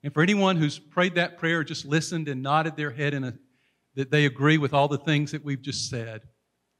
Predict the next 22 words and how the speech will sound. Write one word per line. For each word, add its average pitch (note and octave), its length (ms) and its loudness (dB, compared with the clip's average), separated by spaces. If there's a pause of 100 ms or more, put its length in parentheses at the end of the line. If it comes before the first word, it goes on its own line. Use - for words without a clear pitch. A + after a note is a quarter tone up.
(220)
Father, E3 180 2
today E3+ 320 2
has D#3+ 120 4
become D#3 320 2
their D#3+ 100 4
day D#3 200 2
of D3 100 2
salvation. D3 640 -2
And D3 60 -4
I D#3 40 -2
pray F#3 280 2
that D3 160 -6
what F3+ 160 0
they'll E3+ 140 0
do D#3+ 240 0
right D3+ 280 0
now, F3+ 220 0
if C3 80 -2
they're D3+ 140 0
in D3+ 80 2
the B2+ 60 -4
sanctuary, C#3 520 -4